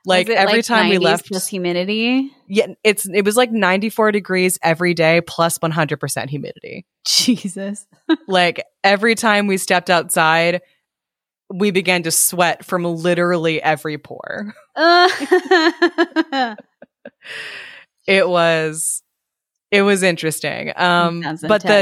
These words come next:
Speaker 2: intense.
Speaker 1: cave temple was really cool. It's still an active site of worship. So there were people, um, like, there are monks that actually attend the shrines in the caves,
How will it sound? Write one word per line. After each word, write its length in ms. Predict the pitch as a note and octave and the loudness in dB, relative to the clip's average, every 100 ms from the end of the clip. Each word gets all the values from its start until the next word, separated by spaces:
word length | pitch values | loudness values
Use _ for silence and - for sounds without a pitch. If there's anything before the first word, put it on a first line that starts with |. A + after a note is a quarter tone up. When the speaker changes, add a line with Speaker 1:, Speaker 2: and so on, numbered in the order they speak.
| E3 | 2
Speaker 2:
intense. 120 | F3+ - | -2 -2
Speaker 1:
cave 300 | A3 C4 C4 | 0 0 0
temple 580 | G#3+ E3+ E3 D3+ C#3+ D3+ | -2 -2 0 0 0 0
was 400 | D#3+ D3 C#3+ A#2 | 0 2 0 -6
really 580 | E3+ E3+ G#3 G#3 G3 F#3 | -8 -4 0 2 2 0
cool. 420 | - F3+ F3 F3 | -2 0 4 4
It's 180 | E3+ - | 2 0
still 260 | G3+ F#3+ | 2 4
an 120 | F#3 | 2
active 680 | - D#3+ D#3 F3 E3 D#3+ - - | 0 -2 -2 0 0 0 -8 -6
site 300 | - D#3+ D#3 | 0 0 0
of 100 | D#3 | -2
worship. 420 | D3 D3 B3 C#4 | -4 -2 -2 -2
So 160 | - F3+ | -2 0
there 140 | E3 | 0
were 120 | D#3 | -2
people, 600 | D#3 - D#3+ D3+ D3 D3 - _ _ _ _ _ | -6 -8 -8 -6 -6 -8 -10 _ _ _ _ _
um, 440 | D#3 D3+ D3 C#3+ D3 | 0 2 0 -2 -2
like, 160 | F3 F#3 | 0 2
there 120 | E3+ | 2
are 60 | |
monks 400 | E3+ F3 E3 E3+ - | 2 0 0 -2 0
that 100 | D3 | 2
actually 520 | D#3 - E3+ D#3+ D#3 | 0 -2 -2 0 0
attend 400 | D3+ - D#3+ D3 | -2 -2 -2 -2
the 100 | D3 | -4
shrines 800 | - G3 G3 G3 G3 G3 - - | -2 0 2 4 2 -2 -6 -4
in 320 | G3 F#3+ F#3+ | 0 2 0
the 80 | F#3 | -2
caves, 600 | - F#3+ F3+ F3+ F3 - | 0 2 2 2 -2 -4